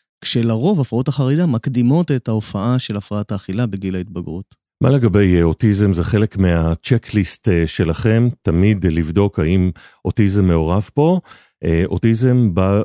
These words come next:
Speaker 2: ביחד עם הפרעות חרדה? זה קומורבידיות?
Speaker 1: אז השכיחות של חרדה באנשים שמתמודדים עם, אה, לקויות תקשורת היא מאוד מאוד גבוהה. אנחנו מדברים על אחוזים מאוד מאוד גבוהים, עד חמישים אחוז, אני חושב. אה, זה גם די מובן,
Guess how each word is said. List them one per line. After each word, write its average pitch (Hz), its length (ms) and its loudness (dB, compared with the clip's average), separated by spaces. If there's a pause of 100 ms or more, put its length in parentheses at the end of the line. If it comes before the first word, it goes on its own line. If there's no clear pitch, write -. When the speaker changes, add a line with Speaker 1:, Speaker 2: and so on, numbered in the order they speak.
Speaker 2:
ביחד 101 640 -2
עם 104 260 2
הפרעות 90 420 -2
חרדה? 98 520 -2
זה 80 320 -6
קומורבידיות? 101 880 -2 (320)
Speaker 1:
אז 107 100 -6
השכיחות 139 420 -6
של 143 180 -2
חרדה 107 520 -4
באנשים 107 1200 -4
שמתמודדים 107 680 -2
עם, 110 180 0
אה, 101 160 -2
לקויות 107 280 -4
תקשורת 123 420 -4
היא 113 80 0
מאוד 123 280 2
מאוד 113 200 0
גבוהה. 101 320 -6
אנחנו 120 200 -6
מדברים 110 240 0
על 107 80 0
אחוזים 120 680 0 (180)
מאוד 107 180 -4
מאוד 110 180 0
גבוהים, 120 320 -4
עד 107 100 -2
חמישים 101 420 -2
אחוז, 131 320 -4
אני 156 100 -6
חושב. 185 380 -4 (800)
אה, 110 440 0
זה 120 140 -4
גם 127 140 0
די 175 140 0
מובן, 123 420 2